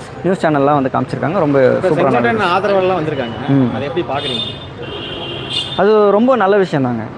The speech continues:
Speaker 1: அது முன்கூட்டியே அவங்க வந்து பேசியிருப்பாங்க.
Speaker 2: ஏ டி எம் கேக்கு இது ஒரு பே-, பேக்கா? பேக் போனா?
Speaker 1: ஆமா, ஏ டி எம் கேக்கு வந்து இது ஒரு பேக். ஏன்னா அம்மையார் ஜெயலலிதா அவர்கள் வந்து சொல்லியிருப்பாங்க பல வருஷத்துக்கு முன்னாடி.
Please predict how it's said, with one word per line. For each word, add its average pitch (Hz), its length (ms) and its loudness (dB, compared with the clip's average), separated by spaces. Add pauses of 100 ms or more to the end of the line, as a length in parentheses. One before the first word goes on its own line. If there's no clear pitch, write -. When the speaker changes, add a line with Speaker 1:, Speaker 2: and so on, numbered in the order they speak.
(100)
Speaker 1:
அது 160 180 2
முன்கூட்டியே 208 460 2
அவங்க 202 260 2
வந்து 180 500 4
பேசியிருப்பாங்க. 185 360 2
Speaker 2:
ஏ 247 60 2
டி 240 60 4
எம் 226 140 0
கேக்கு 208 320 0
இது 190 120 2
ஒரு 165 100 0
பே-, 165 180 0
பேக்கா? 147 360 -2 (460)
பேக் 143 200 -4
போனா? 123 220 -6 (280)
Speaker 1:
ஆமா, 175 200 2
ஏ 185 120 4
டி 208 80 2
எம் 214 120 0
கேக்கு 185 220 2
வந்து 165 220 4
இது 151 160 4
ஒரு 139 120 4
பேக். 135 300 2
ஏன்னா 185 340 2 (960)
அம்மையார் 156 440 2
ஜெயலலிதா 226 400 2
அவர்கள் 165 300 4
வந்து 147 240 0
சொல்லியிருப்பாங்க 123 760 2
பல 143 160 2
வருஷத்துக்கு 147 420 0
முன்னாடி. 135 360 2